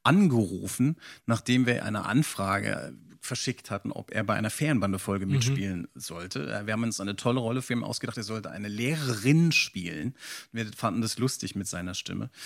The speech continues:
Speaker 1: Und ich fand diese Absage so grandios, weil ich war da im Bad und hab mich rasiert,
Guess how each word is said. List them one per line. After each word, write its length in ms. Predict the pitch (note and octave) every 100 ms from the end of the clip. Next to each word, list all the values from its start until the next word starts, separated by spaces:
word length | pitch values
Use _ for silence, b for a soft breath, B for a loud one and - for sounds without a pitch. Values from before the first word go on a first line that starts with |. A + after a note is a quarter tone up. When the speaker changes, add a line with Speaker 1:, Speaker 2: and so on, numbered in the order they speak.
| B B B _
Speaker 1:
Und 160 | A#2+ A2+
ich 100 | -
fand 220 | C3 A#2 -
diese 320 | B2 A#2+ -
Absage 540 | C#3+ - - G2+ F#2+ G2+
so 120 | G#2
grandios, 540 | G2+ G2 F#2 F2+ G2
weil 160 | G#2 G2
ich 140 | A2+
war 120 | A2+ A#2
da 100 | A#2
im 200 | A2+ G#2
Bad 340 | G2 A2 D3+
und 140 | A#2+
hab 120 | A#2+ A#2+
mich 220 | A#2 -
rasiert, 640 | A2 G2 G#2+ E3+ - -